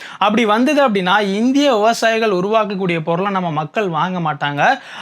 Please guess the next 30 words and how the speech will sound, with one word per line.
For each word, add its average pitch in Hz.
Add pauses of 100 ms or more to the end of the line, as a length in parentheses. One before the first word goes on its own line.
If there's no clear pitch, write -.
அமெரிக்காவுடைய 220
விவசாய 190
பொருளை 160
தான் 180
வாங்குவாங்க. 151
நம்மளுடைய 156
விவசாயிகளுக்கு 196
இதனால 170
மிகப்பெரிய 226
நஷ்டம் 180
வரும். 160 (300)
நம்ம 220
அரசாங்கம் 262
ஸ்ட்ரிக்டா 254
சொல்லிட்டாங்க, 170
"எங்க 175
விவசாயிகளுடைய 226 (100)
நலன்ல 202
நாங்க 185
எந்த 180
விதமான 220
குறையும் 196
வைக்க 175
மாட்டோம், 165 (260)
உங்க 190
விவசாய 233
பொருளை 185
அனுமதிக்க 190
முடியாது" 233
அப்படின்னு 185